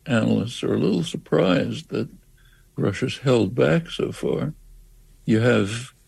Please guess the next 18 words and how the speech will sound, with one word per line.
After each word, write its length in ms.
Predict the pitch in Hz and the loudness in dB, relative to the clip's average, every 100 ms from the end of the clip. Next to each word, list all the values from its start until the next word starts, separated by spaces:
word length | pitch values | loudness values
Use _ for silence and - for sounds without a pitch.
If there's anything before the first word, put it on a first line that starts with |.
| _ | _
leading 440 | 104 117 131 113 95 | 2 4 4 4 0
figures 580 | - 151 131 123 120 - | 0 0 2 0 -2 -2
visiting 560 | 110 113 107 113 104 | 0 2 0 0 -4
Kiev. 960 | 90 - 170 170 - - - - - - _ _ _ _ _ _ _ _ _ _ _ - | -6 -4 -4 -4 -4 -2 0 -2 -6 -16 _ _ _ _ _ _ _ _ _ _ _ -2
You 100 | 107 | 2
remember 360 | 110 120 120 | 4 4 4
anybody 500 | 120 120 117 127 107 | 4 2 2 2 0
visiting 540 | 101 120 110 120 113 90 | 0 0 0 0 0 0
Baghdad 760 | 104 107 131 147 82 82 196 | 0 0 0 0 0 0 -4
when 340 | 165 127 127 - - _ _ | -4 -4 -4 -8 -16 _ _
the 60 | 117 | -2
United 360 | 110 110 120 | 0 0 0
States 380 | 113 - 113 107 | -4 -2 -2 -2
was 140 | - - | -8 -4
pounding 420 | 131 127 135 - | 0 2 2 0
it 160 | 139 | -2
to 80 | - | -6
dust? 560 | - 151 151 - - | -2 0 0 -2 -12